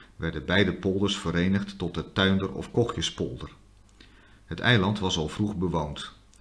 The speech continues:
Op de kaart van het Hoogheemraadschap van Rijnland van de jaren zestien tien, zestien vijftien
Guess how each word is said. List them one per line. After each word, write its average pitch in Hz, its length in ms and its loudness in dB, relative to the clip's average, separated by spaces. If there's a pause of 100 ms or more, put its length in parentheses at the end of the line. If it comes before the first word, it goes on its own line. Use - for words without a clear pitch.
(360)
Op - 140 -12
de - 80 -6
kaart 107 340 2
van 87 140 -2
het 82 100 0
Hoogheemraadschap 87 800 0
van 80 180 -6
Rijnland 92 460 0
van 80 140 -6
de 78 100 -4
jaren 82 340 0
zestien 78 400 -4
tien, 87 200 -2
zestien 80 360 -4
vijftien 85 560 -2